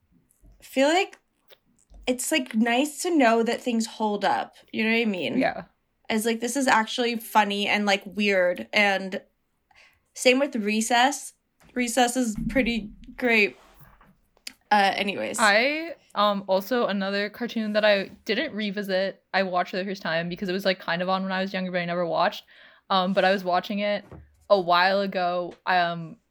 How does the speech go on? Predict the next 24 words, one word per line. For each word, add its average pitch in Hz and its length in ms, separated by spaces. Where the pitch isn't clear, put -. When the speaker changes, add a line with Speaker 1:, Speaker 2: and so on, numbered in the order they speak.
Speaker 2:
like, 185 160
before 180 360
I 180 60
would 185 140
go 185 120
to 185 120
work, 170 560
I 190 100
would 180 160
watch 180 340
it, 180 100
like, 175 180
while 160 80
I 170 80
was 175 140
eating 175 180
breakfast, 214 520
Detention 190 520
Air. 170 400
It's, 202 160
like, 214 120
a 196 80
conspiracy 180 640
theory, 170 580